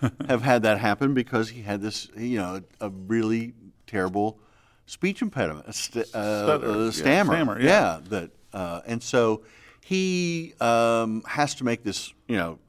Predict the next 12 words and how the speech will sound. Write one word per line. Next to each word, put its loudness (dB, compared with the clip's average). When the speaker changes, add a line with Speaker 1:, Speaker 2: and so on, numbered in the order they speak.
Speaker 2:
speech -2
to -2
the -16
country, -4
uh, -6
and, -2
uh, -6
he -6
doesn't -6
wanna -4
do 2
that 6